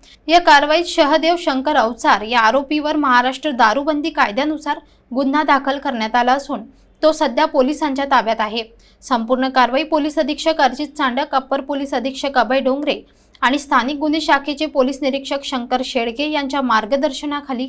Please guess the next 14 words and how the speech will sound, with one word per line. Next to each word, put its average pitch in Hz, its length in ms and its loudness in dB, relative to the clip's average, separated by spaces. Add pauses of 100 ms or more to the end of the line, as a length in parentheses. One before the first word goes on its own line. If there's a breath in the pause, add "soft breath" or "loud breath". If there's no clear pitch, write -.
करण्यात 233 340 -4
आली. 202 200 -6 (180)
या 285 100 2
मोहिमेत 269 480 2
दशरथ 302 400 2
बोरकर, 277 520 2
पोलीस 269 400 -2
हेड 254 160 0
कॉन्स्टेबल 277 520 -2
गोकुळ 262 400 -2
चव्हाण, 254 460 -2 (140)
पोलीस 277 300 2
अंमलदार 294 420 0
स्वप्नील 285 520 -4